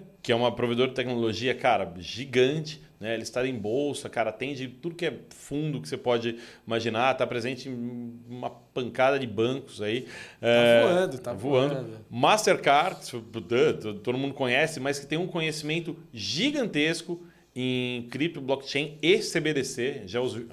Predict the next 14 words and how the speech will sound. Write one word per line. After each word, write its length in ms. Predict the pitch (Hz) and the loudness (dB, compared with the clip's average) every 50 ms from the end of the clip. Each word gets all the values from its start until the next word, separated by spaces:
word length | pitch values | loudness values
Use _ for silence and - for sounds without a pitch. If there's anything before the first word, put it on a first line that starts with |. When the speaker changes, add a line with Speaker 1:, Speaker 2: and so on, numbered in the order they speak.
| 107 101 | -14 -8
Speaker 1:
já 160 | 95 117 120 | -2 0 0
ajudou 300 | 117 113 117 117 123 151 | 0 0 0 0 0 0
na 60 | 165 | 0
implementação 600 | 156 135 135 135 131 131 135 120 - - 127 123 | 0 -4 -4 -6 -6 -4 -6 -6 -4 -6 -8 -6
de 100 | 117 117 113 | -6 -8 -8
C 100 | 120 117 | -6 -4
B 80 | 113 | -4
D 120 | 110 110 104 | -4 -4 -4
C 260 | - - 120 117 117 - - - | -2 -4 -4 -4 -6 -12 -14 -8
em 80 | 113 113 | -2 0
outros 140 | 135 143 143 | 0 0 0
lugares 260 | 131 131 131 123 113 | 2 2 2 2 2
do 80 | 117 113 | -2 -4
mundo, 300 | 110 110 127 147 156 | -4 -4 -6 -6 -8